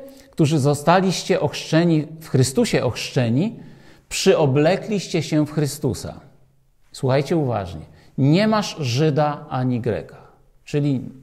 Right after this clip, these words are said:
nieważne jest pochodzenie etniczne. "Nie masz niewolnika ani wolnego", a więc nieważny jest twój status społeczny.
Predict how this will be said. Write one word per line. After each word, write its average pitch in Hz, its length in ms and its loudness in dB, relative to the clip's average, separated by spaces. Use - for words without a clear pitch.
nieważne 151 800 4
jest 127 320 -8
pochodzenie 120 640 -4
etniczne. - 600 -12
"Nie 160 240 4
masz 226 260 2
niewolnika 165 760 4
ani 147 340 0
wolnego", 147 640 0
a 135 120 -2
więc 156 260 0
nieważny 165 540 4
jest 165 180 0
twój 165 180 2
status 143 420 -2
społeczny. 147 840 -2